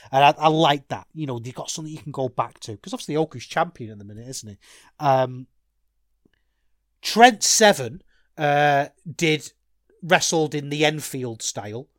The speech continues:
uh, i e not doing anything, uh, for most of this match, uh, which I thought was, was, was preferable, to be honest with you, 'cause I don't think he's very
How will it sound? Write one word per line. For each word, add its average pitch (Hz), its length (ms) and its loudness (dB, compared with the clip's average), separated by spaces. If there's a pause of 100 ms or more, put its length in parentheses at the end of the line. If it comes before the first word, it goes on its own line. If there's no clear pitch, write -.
(320)
uh, 156 160 -12
i 143 160 2
e 135 340 -8
not 139 380 -4
doing 131 240 -6
anything, 113 480 -12 (120)
uh, 127 200 -6
for 135 160 -12
most 123 320 -8
of 113 80 -16
this - 180 -14
match, 107 380 -16 (340)
uh, 131 140 -4
which 123 200 -10
I 143 40 -6
thought 123 340 -4
was, 117 300 -10 (180)
was, 127 320 -10
was 143 220 -10
preferable, 135 520 -4
to - 120 -18
be 110 100 -12
honest 101 240 -12
with 117 60 -12
you, 113 80 -12
'cause - 100 -18
I 113 100 -16
don't 127 220 -8
think 117 140 -18
he's 113 100 -18
very 107 240 -14